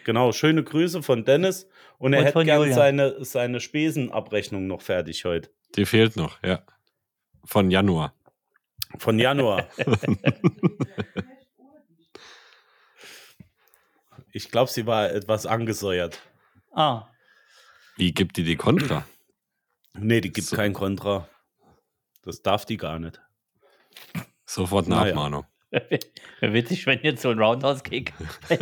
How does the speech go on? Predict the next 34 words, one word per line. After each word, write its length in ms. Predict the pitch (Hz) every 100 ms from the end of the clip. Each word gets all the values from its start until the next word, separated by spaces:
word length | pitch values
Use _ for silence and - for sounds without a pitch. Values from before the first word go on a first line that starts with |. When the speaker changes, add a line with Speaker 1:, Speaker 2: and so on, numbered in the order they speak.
| -
Speaker 2:
Jens 300 | 135 113 -
ins 200 | - -
Gesicht 540 | - 123 - - - -
landen 380 | - - - -
würde. 1400 | - - - - - - 87 - - - - 180 - 143
Speaker 1:
Wie, 120 | 135 - - - - 113
wie 140 | 127
ist 220 | 160 -
denn 100 | 165
Speaker 2:
Und 60 | 160
Speaker 1:
bei 60 | 147
Speaker 2:
dann, 100 | 139
Speaker 1:
euch 220 | 233 -
die 120 | 302
Lage 300 | 131 92 92
Speaker 2:
und 60 | 101
dann 160 | 123
Speaker 1:
im 40 | 143
Speaker 2:
so 60 | 135
ein 40 |
Speaker 1:
Moment? 80 | 90
Speaker 2:
Standbild. 600 | - 127 151 - 110 107 - _ _ _ _ _ _ _ _ -
Also 180 | 127 120
bei 100 | 131
uns 240 | 160 -
brennt's 360 | 139 151 151 156
nicht. 280 | 143 - - _ _ _ - - - _ _
Speaker 3:
Nee, 220 | 104 92
Speaker 1:
Nee? 80 | 80 104
Speaker 3:
wir 80 | 92
sind 260 | 90 -
weit 280 | 101 117 -
davon 360 | 92 - 90 80
weg. 240 | 78